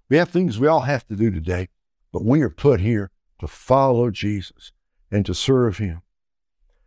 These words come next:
So may we not be found among those who put the hand to the plow and look back. But having said we're gonna follow Jesus, may we have the grace, courage to follow him today wherever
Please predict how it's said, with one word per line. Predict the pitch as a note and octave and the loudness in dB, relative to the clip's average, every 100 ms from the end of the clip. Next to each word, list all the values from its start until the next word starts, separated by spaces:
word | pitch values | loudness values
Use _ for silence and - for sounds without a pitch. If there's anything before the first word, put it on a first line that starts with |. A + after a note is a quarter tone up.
| _ | _
So | - D3 B2 | -2 2 4
may | A2+ D3 D#3 | 4 2 0
we | C3 | -2
not | C3+ B2+ C#3 B2 | -2 -2 -4 -4
be | B2 | -4
found | - G#2+ G2 G#2 - _ _ _ _ - | -2 -6 -6 -10 -14 _ _ _ _ -2
among | A2 A2 | 2 2
those | G2+ A#2 B2 - | 4 4 2 -2
who | |
put | A2 B2 | -6 -6
the | - | -6
hand | D#2 G#2+ B2 A2+ | -2 0 0 -2
to | |
the | G#2+ | -6
plow | F#2 - A2 A2+ A2 | -8 -4 -2 -2 -4
and | A2 | -4
look | G#2 B2 - | 0 0 -2
back. | - D2+ D2+ _ _ _ _ _ _ _ _ _ | -14 -16 -16 _ _ _ _ _ _ _ _ _
But | B2 - _ _ _ _ | -12 -12 _ _ _ _
having | B2+ C3 A#2 | 2 4 2
said | G2+ - D#3 F#2+ | 0 0 0 0
we're | G#2 | -2
gonna | G#2+ G#2 | -2 -2
follow | F2+ A2 A2 G2 | -4 -4 -2 -2
Jesus, | F#2+ B2 - - - _ _ _ - | -6 -10 -10 -18 -20 _ _ _ -4
may | A2 | 0
we | A2+ G#2+ | 2 2
have | G#2 G#2 | 0 -2
the | - | -6
grace, | D2+ G2 G#2+ A2+ A2 - - - _ _ _ _ _ _ _ | -8 -2 0 0 -6 -14 -16 -18 _ _ _ _ _ _ _
courage | - G3 D3 E2+ - - _ _ _ | 0 2 2 -2 -12 -20 _ _ _
to | - | -18
follow | - C3 C3+ A#2+ | 0 2 4 2
him | A2+ B2 | 0 -2
today | A#2 G#2+ F2+ E2 - _ _ _ | -2 -4 -6 -8 -18 _ _ _
wherever | - - A#2 A2+ G#2+ F#2+ | -18 2 2 4 -2 -6